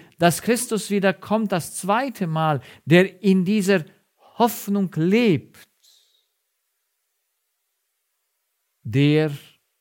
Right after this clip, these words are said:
bereitet sich vor. Weil ohne, dass die Kinder Gottes, die Söhne Gottes offenbar werden in dieser Welt,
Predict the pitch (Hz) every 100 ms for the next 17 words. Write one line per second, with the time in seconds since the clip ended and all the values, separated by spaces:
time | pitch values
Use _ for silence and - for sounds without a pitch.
0 | _ _ _ _ _ _ - 143 143 139
1 | 127 117 - 107 - - 226 107 104 _
2 | _ _ _ _ _ _ _ _ _ _
3 | 127 165 - - 208 302 254 202 202 190
4 | - - 175 170 - 160 190 233 254 247
5 | 240 202 190 151 165 139 180 247 254 220
6 | 202 165 156 143 147 123 165 247 269 220
7 | 135 147 151 135 147 127 - _ - 185
8 | 190 180 151 160 135 135 143 135